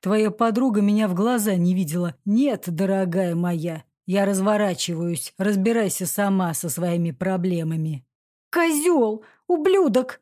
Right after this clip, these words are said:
Жанна бросила трубку на кровать и заметалась по номеру. Но телефон зазвонил снова.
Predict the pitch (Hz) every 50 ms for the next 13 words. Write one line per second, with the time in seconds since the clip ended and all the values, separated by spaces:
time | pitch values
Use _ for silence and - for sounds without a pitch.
0 | _ _ _ _ _ 180 214 220 214 202 202 202 185 190 208 190 - - 185 180
1 | - - 190 185 - - 190 180 170 - - 180 180 170 202 247 254 - 269 196
2 | 190 190 180 175 - 196 190 208 220 214 - _ 247 247 240 226 196 175 156 160
3 | 151 151 147 135 - _ _ _ _ - 196 233 269 269 277 - 277 262 240 247
4 | 226 - - 277 285 294 277 240 - _ 196 165 196 214 202 190 185 196 196 202
5 | 214 220 214 - - - 180 170 156 147 135 135 123 127